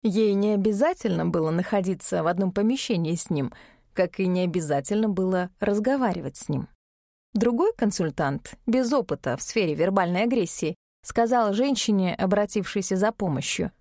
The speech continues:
«Ну, он же просто зайка. Посмотрите, как он заботится о вас,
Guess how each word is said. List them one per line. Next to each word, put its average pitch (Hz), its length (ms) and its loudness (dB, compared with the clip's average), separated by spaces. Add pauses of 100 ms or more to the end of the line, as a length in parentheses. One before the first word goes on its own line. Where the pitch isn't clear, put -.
(280)
«Ну, 247 600 2 (340)
он 214 240 2
же 202 160 0
просто 247 520 -2
зайка. 247 680 -2 (600)
Посмотрите, 311 800 0
как - 240 -4
он 196 140 2
заботится 180 840 0
о 214 40 -2
вас, 208 320 -4